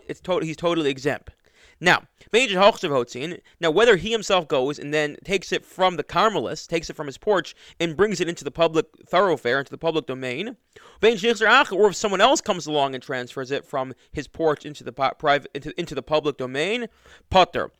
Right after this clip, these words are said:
They are bo-, he's exempt. Why? Because he did not do the malacha of transfer in one stage. Rather, he did it in two stages, a-, i e, he picked it up from his house, put it on the porch, and then from there, he or someone else brought it into the public place.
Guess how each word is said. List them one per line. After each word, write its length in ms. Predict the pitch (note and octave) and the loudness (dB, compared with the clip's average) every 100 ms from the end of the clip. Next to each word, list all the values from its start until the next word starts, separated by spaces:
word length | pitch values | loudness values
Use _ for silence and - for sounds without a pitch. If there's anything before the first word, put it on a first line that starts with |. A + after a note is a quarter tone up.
| _ _ | _ _
They 160 | C3+ E3 | 0 4
are 100 | E3 | 4
bo-, 120 | D#3 - | 2 -4
he's 260 | F3 A3 | -4 -4
exempt. 480 | E3+ C#3+ D#3+ G2 - | -4 2 2 2 -4
Why? 520 | C3+ B2+ C3 F3 A3 - | -4 0 2 2 0 -6
Because 240 | F#3+ F3+ | -10 -8
he 60 | F3+ | -6
did 1800 | G3 G#3 F3 D#3+ F#3+ F#3+ D3+ D3 C#3 C#3 B2+ A2 A2 C#3 G3 E3 D#3 | 0 0 0 -2 -2 -2 0 2 2 0 -2 -4 -12 -4 -2 -2 -4
not 160 | F3+ F#3+ | 0 0
do 60 | F3+ | 0
the 80 | |
malacha 560 | D3+ D3 G3 G#3 C#3 C3 - - - | -2 4 4 4 2 0 -2 -6 -2
of 140 | C#3+ | 0
transfer 500 | - G#3+ A#3 - D#3+ | 2 2 0 0 -4
in 180 | C#3+ D3+ | -2 -4
one 200 | D3 C3+ | -4 -2
stage. 380 | - D#3+ G#3+ C#3+ | -2 0 0 2
Rather, 360 | D#3+ F3+ E3 | 4 4 2
he 180 | D3+ C#3+ | -2 -4
did 160 | D3+ E3+ | -4 -4
it 40 | |
in 100 | C3+ | -4
two 160 | E3 F3 | -6 -6
stages, 460 | F#3 F#3+ G3 F#3+ - | -4 -4 -4 -10 -6
a-, 200 | C#3 - | -6 -2
i 140 | C#3 | 0
e, 220 | D3+ D#3 C3+ _ | 0 -2 -6 _
he 100 | - | -14
picked 220 | D3 F3 | -6 -6
it 80 | D#3+ | 2
up 260 | E3+ - - | 2 2 -10
from 140 | - | -14
his 120 | C#3 D#3+ | -8 -2
house, 260 | E3 E3 | 0 0
put 140 | - D3 | -2 -6
it 20 | |
on 80 | B2+ | -6
the 80 | |
porch, 400 | A#2 G#3 B3 A#3+ - - | 0 4 4 2 -8 -10
and 140 | E3+ E3+ | -4 -2
then 120 | E3 | -4
from 240 | D#3+ D3 | -4 -4
there, 360 | D#3+ G3+ F3 E3+ - _ | 0 2 4 2 -4 _
he 180 | - G3+ | -6 0
or 100 | D#3 | 0
someone 280 | D3 E3 D#3+ | 0 -2 0
else 180 | D#3+ D3 | 0 0
brought 300 | C3 D3 D3+ | 0 2 2
it 80 | C3 | 0
into 160 | C#3 | -8
the 60 | C3 | -8
public 320 | C#3+ C3+ C#3 | -4 -4 -2
place. 400 | D#3 D3+ - - | 2 2 0 -12